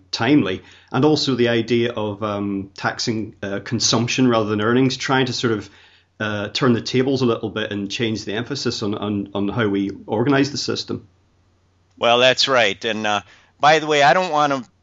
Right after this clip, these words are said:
Speaker 2: make it sound like, like a single tax on land would be a silver bullet or anything for sustainability.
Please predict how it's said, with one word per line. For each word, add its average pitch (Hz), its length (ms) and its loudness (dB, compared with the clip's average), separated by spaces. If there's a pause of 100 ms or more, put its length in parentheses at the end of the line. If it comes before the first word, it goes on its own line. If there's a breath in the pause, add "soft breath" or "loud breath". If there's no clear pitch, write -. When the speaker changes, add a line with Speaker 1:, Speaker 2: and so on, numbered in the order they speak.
(140)
Speaker 2:
make 143 220 0
it 120 80 -4
sound 139 400 2
like, 110 280 0
like 113 240 -2
a 101 140 -6
single 147 460 -2
tax 127 420 2
on 104 180 -4
land 117 300 0
would 95 160 -12
be 101 140 -8
a 90 60 -8
silver 101 420 -6
bullet 92 480 -4
or 90 120 -8
anything 85 460 -8
for 90 260 -10
sustainability. 95 1160 -4